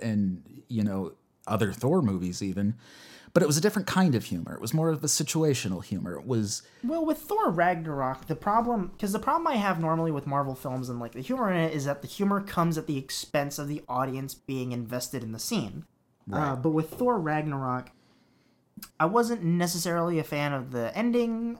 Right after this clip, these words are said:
Speaker 2: nor was I necessarily a fan of how the movie started.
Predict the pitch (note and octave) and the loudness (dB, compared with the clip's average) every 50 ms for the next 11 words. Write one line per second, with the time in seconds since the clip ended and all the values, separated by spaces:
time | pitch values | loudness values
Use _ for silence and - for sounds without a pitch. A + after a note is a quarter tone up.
0 | - D#3+ D#3 D3+ D#3 D3 D3 C#3 C3+ B2+ B2 B2+ B2+ C3 B2+ - - - D3+ D3+ | -6 -2 0 2 2 2 0 0 0 0 0 0 -2 -2 -4 -6 -4 -4 -2 0
1 | C#3+ C3+ A#2+ A2+ - D3+ D3 C3+ B2+ A#2+ C3 D3 C3+ B2+ C3+ B2+ A2 A2 - - | 0 0 0 0 -2 -2 -2 0 -2 -2 -2 -2 0 0 0 0 -2 -2 -2 0
2 | G#3+ A3 G#3+ G#3 G#3 F#3+ - - | 2 4 4 4 4 4 0 -6